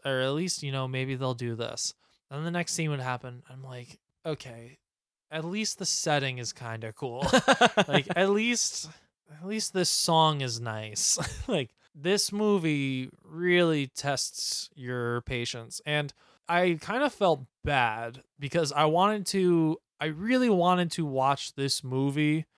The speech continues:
Speaker 1: as a Godzilla fan and not somebody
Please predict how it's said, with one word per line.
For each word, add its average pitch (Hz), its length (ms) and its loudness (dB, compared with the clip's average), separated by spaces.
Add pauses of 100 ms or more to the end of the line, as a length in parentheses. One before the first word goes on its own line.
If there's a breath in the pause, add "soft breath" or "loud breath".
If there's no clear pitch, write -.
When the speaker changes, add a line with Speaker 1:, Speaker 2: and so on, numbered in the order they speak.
(160)
Speaker 1:
as 131 800 0 (160)
a 123 540 -4
Godzilla 135 560 0
fan 180 480 -2 (120)
and 135 360 -6
not 131 340 0 (100)
somebody 127 800 -4